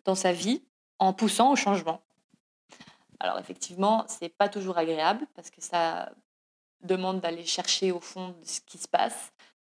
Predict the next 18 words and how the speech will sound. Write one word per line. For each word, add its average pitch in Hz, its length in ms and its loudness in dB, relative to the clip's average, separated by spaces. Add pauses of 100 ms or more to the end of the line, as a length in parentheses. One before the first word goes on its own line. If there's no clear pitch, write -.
(180)
faire 185 220 0
ressortir, 220 480 2
j'aime 180 160 -2
bien 196 160 0
dire, 202 260 0
euh, 170 80 0 (420)
ressortir 214 640 2
le 190 100 4
pourri, 214 440 2
le 196 100 4
moisi 190 520 4
qu'il - 180 -8
y 185 40 6
a 180 140 6
au 185 40 2
fond 208 300 2
de 185 180 -2
nous 190 180 4